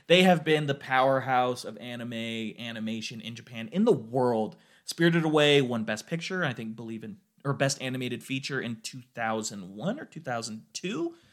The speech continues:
Uh, maybe even two thousand four, I don't remember. Uh, early two thousands. And anything by Hayao Miyazaki is a very easy intro to anime. So whether that's Spirited Away, My Neighbor Totoro, Ponyo,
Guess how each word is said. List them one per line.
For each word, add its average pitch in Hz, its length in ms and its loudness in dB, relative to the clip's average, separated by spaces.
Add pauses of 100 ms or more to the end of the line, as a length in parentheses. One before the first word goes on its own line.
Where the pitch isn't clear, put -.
(280)
Uh, 143 100 0
maybe 180 200 4
even 175 160 2
two - 160 -8
thousand 117 200 -4
four, 156 280 -4
I 143 60 2
don't 117 140 -2
remember. 117 440 -6 (380)
Uh, 175 180 10
early 233 240 10
two 226 140 2
thousands. 113 640 -2 (340)
And 185 480 6
anything 262 320 2
by 269 160 4
Hayao 214 240 4
Miyazaki 151 500 4
is 127 120 0
a 127 40 2
very 139 600 0
easy 135 800 -2
intro 123 600 -4
to - 240 -12
anime. 82 440 -16
So 107 240 -8
whether 110 180 -10
that's 104 220 -8
Spirited 104 400 -10
Away, 147 560 2 (180)
My 117 140 0
Neighbor 107 200 -2
Totoro, 135 760 2 (580)
Ponyo, 120 1080 0